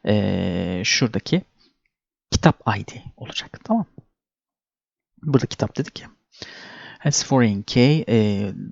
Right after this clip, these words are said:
dolayısıyla burada da tekrar bir A eşittir. A nokta kitap I D. Tamam.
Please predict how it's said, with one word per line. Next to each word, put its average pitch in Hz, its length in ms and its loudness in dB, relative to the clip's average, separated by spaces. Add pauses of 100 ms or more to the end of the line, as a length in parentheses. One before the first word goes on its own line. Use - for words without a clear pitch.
dolayısıyla 117 480 0
burada 113 200 -4
da 110 60 0
tekrar - 420 -6
bir - 160 -10
A 120 280 4 (120)
eşittir. - 880 -6 (520)
A 131 220 4
nokta 113 520 -4 (800)
kitap - 280 -2 (200)
I 95 140 -6
D. - 60 -14 (2250)
Tamam. 135 240 2